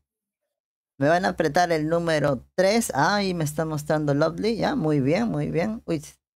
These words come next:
te está quedando poco espacio. Ya, esta es la última, ¿ya? La última, en donde te quede espacio, ahí trata de hacerlo. No lo hagas tan, tan, tan grande, con cuidado.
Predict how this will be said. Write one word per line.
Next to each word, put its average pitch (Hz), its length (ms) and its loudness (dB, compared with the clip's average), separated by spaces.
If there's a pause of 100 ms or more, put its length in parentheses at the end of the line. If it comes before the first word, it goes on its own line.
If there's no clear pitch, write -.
(220)
te 139 60 -4
está 175 180 0
quedando 180 360 0
poco 170 240 -2
espacio. 151 420 0
Ya, 110 200 2
esta 156 260 -2
es 185 60 2
la 185 80 4
última, 131 420 0
¿ya? 165 200 -4
La 135 220 0
última, 147 440 -2 (140)
en 135 180 -2
donde 120 280 0
te 123 100 0
quede 180 200 2
espacio, 208 600 0
ahí 143 180 -2
trata 151 300 0
de 143 60 2
hacerlo. 147 580 -4 (540)
No 139 120 0
lo 147 80 2
hagas 151 200 0
tan, 151 280 -2
tan, 143 220 -2
tan 139 160 -4
grande, 95 360 -4
con 107 220 -6
cuidado. 110 480 -4